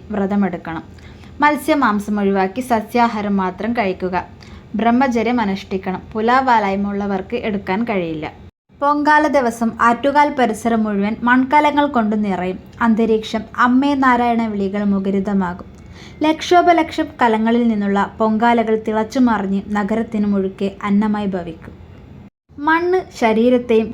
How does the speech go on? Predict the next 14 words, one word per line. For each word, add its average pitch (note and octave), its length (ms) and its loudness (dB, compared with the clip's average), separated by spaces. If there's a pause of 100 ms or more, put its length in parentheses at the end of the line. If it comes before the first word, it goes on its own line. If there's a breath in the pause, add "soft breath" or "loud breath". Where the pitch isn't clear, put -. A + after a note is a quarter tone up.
(140)
കലം C#4+ 260 4 (140)
താഴികക്കുടത്തെയും A3+ 920 2 (100)
സൂചിപ്പിക്കുന്നു. G3 680 -4 (400 loud breath)
കലത്തിലാണ് A#3+ 680 2 (140)
പൊങ്കാല A3 400 2 (140)
സമർപ്പിക്കുന്നത്. F#3+ 720 -2 (440 loud breath)
ഞാൻ D#4+ 200 4 (100)
എന്ന E4 140 2 (180)
അഹംഭാവം C#4+ 720 2
വെടിഞ്ഞ് G3 340 -2 (220)
ആത്മസമർപ്പണം A#3+ 880 0
നടത്തണം. F#3 460 -4 (500 loud breath)
മൺകലം E4+ 560 2 (100)
മനുഷ്യ A3+ 340 -2